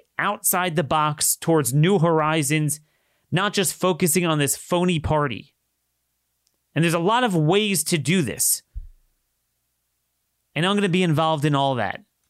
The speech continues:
I'm gonna give this hundred and fifty percent of my effort because you guys are so nice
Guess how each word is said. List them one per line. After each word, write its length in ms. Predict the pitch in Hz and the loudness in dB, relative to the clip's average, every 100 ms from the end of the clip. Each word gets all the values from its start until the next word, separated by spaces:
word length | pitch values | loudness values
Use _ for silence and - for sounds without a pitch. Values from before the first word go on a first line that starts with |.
| _ _ _ | _ _ _
I'm 80 | 139 | 0
gonna 140 | 156 | 0
give 240 | 127 175 170 | 0 0 0
this 340 | 185 156 - _ _ _ _ _ _ _ _ _ _ | 0 0 -6 _ _ _ _ _ _ _ _ _ _
hundred 320 | - 180 170 | -6 -2 0
and 100 | 147 | 0
fifty 240 | 143 156 151 | -2 0 0
percent 420 | - 135 - 156 | 0 0 2 2
of 60 | 139 | 2
my 160 | 135 | 0
effort 480 | 131 139 - 139 135 _ _ _ _ _ _ _ _ - - | 0 -2 -2 -4 -4 _ _ _ _ _ _ _ _ -20 -8
because 300 | 131 139 123 | -2 -2 0
you 100 | 156 | 0
guys 320 | 151 143 135 | 0 -2 -2
are 120 | 127 | -4
so 260 | 113 - 147 | -2 0 2
nice 440 | 139 135 131 - | 2 0 0 -2